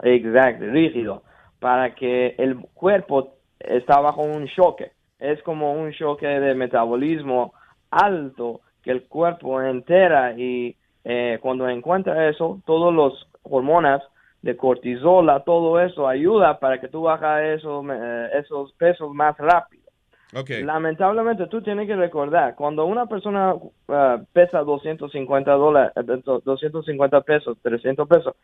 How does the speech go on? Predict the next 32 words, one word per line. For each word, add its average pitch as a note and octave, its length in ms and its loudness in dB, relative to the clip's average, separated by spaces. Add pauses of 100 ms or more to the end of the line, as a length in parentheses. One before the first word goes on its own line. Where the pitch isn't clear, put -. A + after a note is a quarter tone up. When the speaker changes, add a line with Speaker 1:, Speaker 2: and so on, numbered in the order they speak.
(120)
Speaker 2:
Libra. B2+ 200 -4
Speaker 1:
un G#3 80 0
alto G3+ 420 0
de C#3 160 2
obesidad D3 600 2
o C#3 160 -4
morbid E3+ 440 0
obesity, C#3+ 540 -8
lo C3+ 100 -6
que C3+ 120 -8
se C3+ 120 -8
llamamos, D#3 600 0
Speaker 2:
Yeah. A#2 320 -10
Speaker 1:
el C#3+ 180 -6
cuerpo A3+ 460 -2
ya G3+ 320 0
está G#3 200 -2
usado E3 800 0
a C#3 200 2
este E3 380 -10
peso. E3+ 600 -6
So, C3 180 -2
el C3+ 100 -2
cuerpo G3+ 380 -2
hace, F#3 460 -2 (500)
si C#3 100 -10
tú G3 140 -6
no A#3 100 2
haces G3+ 480 0
ejercicio D#3 540 -6
o D#3+ 60 6
algo, F3 260 0